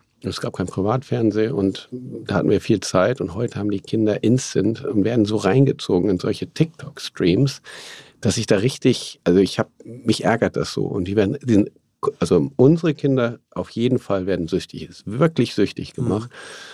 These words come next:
Speaker 1: Und gleichzeitig denke ich mir so, wie kann eigentlich Technologie eingesetzt werden, damit's eben anders funktioniert, sich auch anders refinanziert?
Speaker 2: Mhm.
Speaker 1: Und hast du da einen, einen Ansatz? Weil ich weiß nicht, wie, ich,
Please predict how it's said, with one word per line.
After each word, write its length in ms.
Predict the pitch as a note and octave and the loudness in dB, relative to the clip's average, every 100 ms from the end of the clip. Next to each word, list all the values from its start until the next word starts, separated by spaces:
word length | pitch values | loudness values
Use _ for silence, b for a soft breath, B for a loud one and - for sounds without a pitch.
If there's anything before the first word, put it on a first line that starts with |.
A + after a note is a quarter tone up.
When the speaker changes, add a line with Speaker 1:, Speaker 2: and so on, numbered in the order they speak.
| B - | B 0
Speaker 1:
Und 280 | G2+ G#2 | 4 4
gleichzeitig 540 | F#2+ G#2 - C3 A#2+ - | 4 0 2 0 0 -2
denke 200 | B2+ A#2+ | -2 -2
ich 120 | - | 0
mir 120 | A2+ | 0
so, 300 | G2 A2 - _ - | 2 0 -2 _ -20
wie 460 | - A2 G#2+ C#3+ | -14 -10 -2 -2
kann 280 | - C3 C#3 | 0 2 2
eigentlich 300 | A#2+ A2+ G#2 | 4 0 2
Technologie 580 | C3 C3+ B2+ G2 A2 - | 0 2 2 2 2 0
eingesetzt 680 | F#2+ A#2+ G#2 G2 F#2+ - F#2 | 4 6 6 4 0 -2 0
werden, 300 | F#2 G#2+ G#2 | 2 4 4
damit's 500 | G2 G#2 - - - | 2 0 -4 -16 -6
eben 260 | A#2 - | -6 -4
anders 320 | - D3+ C#3 | 2 4 4
funktioniert, 500 | - G#2 - G2+ G2+ | 2 -2 0 0 0
sich 220 | - G2 D#2 | -2 -4 -4
auch 120 | - | 0
anders 300 | G2+ G2+ - | 2 2 2
refinanziert? 920 | B2+ E3 D#2+ C#2+ D2+ - G#2 A#2 - | 2 2 0 0 -2 -2 -2 -2 -4
Speaker 2:
Mhm. 280 | G#2+ G#2+ A2 - | -8 -8 -10 -10
Speaker 1:
Und 440 | G2 F#2+ F#2+ - B B B B B - | 0 2 2 0 B B B B B -4
hast 240 | G2 - | -4 2
du 60 | C3+ | 4
da 140 | D3 | 6
einen, 240 | C3+ A2 - | 4 2 -2
einen 200 | - - | -10 -6
Ansatz? 500 | F#2 C3+ E3 E3+ A#2 | 0 0 2 0 2
Weil 140 | F2+ | 2
ich 280 | C#2+ - - | 0 -6 0
weiß 140 | B2+ | 2
nicht, 180 | B2 - | 2 2
wie, 360 | - G2 - - - - - C3 B2 A2+ A#2+ E3 | -2 -2 -6 -12 -12 -12 -12 -20 -20 -20 -18 -18
ich, 160 | - | -20